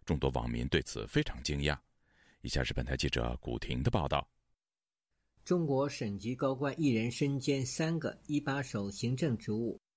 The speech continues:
Speaker 2: 据云南日报消息，一月十五日，云南省第十四届人民代表大会常务委员会第一次会议决定任命岳修虎为省发展和改革委员会主任、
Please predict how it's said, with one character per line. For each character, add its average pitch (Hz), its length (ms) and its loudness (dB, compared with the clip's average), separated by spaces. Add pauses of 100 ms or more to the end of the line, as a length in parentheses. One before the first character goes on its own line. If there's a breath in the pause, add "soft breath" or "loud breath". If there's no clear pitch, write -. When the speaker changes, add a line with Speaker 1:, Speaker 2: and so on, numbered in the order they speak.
Speaker 2:
据 127 320 4
云 117 160 2
南 131 180 0
日 131 60 0
报 123 240 2
消 135 260 0
息， 120 320 -2
一 143 140 2
月 139 120 4
十 131 220 -2
五 117 180 2
日， 131 240 0 (100)
云 127 200 2
南 151 180 0
省 107 280 -2
第 139 180 2
十 - 180 -4
四 135 200 0
届 135 260 4
人 113 180 2
民 135 160 -2
代 143 200 0
表 104 240 -2
大 131 200 -4
会 127 300 0
常 123 260 -2
务 156 140 0
委 113 200 2
员 95 220 -2
会 120 360 2
第 120 280 2
一 135 60 0
次 139 220 0
会 127 200 0
议 120 280 2 (120)
决 120 220 4
定 120 260 2
任 120 160 0
命 120 240 0
岳 143 280 6
修 165 320 2
虎 104 260 0
为 113 240 2
省 107 320 -2
发 147 240 -4
展 101 240 -2
和 123 220 -4
改 107 280 -2
革 123 380 0
委 113 220 0
员 110 200 -2
会 131 240 4
主 98 240 -4
任、 117 240 -2